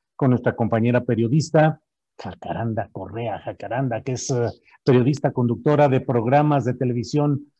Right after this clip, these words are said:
pública, eh, documentalista, y siempre nos pone a reflexionar. Jacaranda,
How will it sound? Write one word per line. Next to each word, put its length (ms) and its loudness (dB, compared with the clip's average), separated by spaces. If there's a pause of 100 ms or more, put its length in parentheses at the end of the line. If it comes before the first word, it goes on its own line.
(140)
pública, 840 4 (280)
eh, 120 4
documentalista, 1120 4 (140)
y 80 -2
siempre 500 0
nos 180 -2
pone 300 0
a 40 2
reflexionar. 640 -6
Jacaranda, 680 6